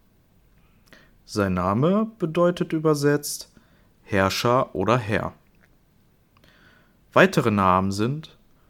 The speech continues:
Frö, Ing oder Freyr. Er herrscht über Regen, Sonne, Korn und, wie schon angesprochen,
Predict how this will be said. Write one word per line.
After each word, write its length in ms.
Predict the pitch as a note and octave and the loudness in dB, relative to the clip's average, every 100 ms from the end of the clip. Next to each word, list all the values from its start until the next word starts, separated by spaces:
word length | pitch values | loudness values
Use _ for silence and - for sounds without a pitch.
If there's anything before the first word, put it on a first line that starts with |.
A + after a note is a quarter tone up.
| _ _ - | _ _ -18
Frö, 500 | - - A#2+ A#2+ F#3 - _ _ _ _ _ _ - - | -8 0 2 2 -2 -8 _ _ _ _ _ _ -20 2
Ing 440 | E3+ F3+ F3+ F#3+ - _ _ - _ _ _ | 4 6 4 0 -10 _ _ -20 _ _ _
oder 200 | F3+ G3+ | 2 4
Freyr. 560 | G3 - A#2 G2+ F2+ E2 - _ _ _ _ _ _ _ _ _ _ _ - _ _ _ _ _ _ _ _ - | 4 0 0 2 0 -2 -8 _ _ _ _ _ _ _ _ _ _ _ -20 _ _ _ _ _ _ _ _ -8
Er 100 | C3 | -2
herrscht 480 | E3 F#3+ A3 - | 6 6 6 0
über 260 | - B2 A#2 | -2 0 2
Regen, 480 | D#3 E3+ E3+ E3 E3 | 2 2 0 -2 -4
Sonne, 560 | - A#2 A#2+ A#2 B2 - _ _ | 0 2 2 -2 -4 -10 _ _
Korn 380 | - F#3 G3 G3+ - - | 4 4 4 -2 -10 -4
und, 400 | G#3 A3+ A3 E3+ | -2 -2 -4 -6
wie 100 | E3+ | -4
schon 220 | C#3 A2 | -2 -4
angesprochen, 840 | G2 G#2+ A2 - A2 A2 D#3+ F3+ | -4 -4 -6 -6 -4 -4 -4 -4